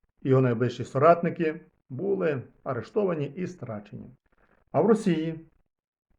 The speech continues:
так не було. Якщо в Франції примусово зупинено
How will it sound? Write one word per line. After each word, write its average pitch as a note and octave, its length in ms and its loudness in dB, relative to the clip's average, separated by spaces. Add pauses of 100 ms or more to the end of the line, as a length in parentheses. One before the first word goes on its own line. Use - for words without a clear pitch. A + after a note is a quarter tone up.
так - 260 -8
не C#3 140 -2
було. C3+ 400 -2 (600)
Якщо C3 320 0
в - 80 -2
Франції B2 500 0
примусово C3 880 0 (640)
зупинено C#3+ 680 0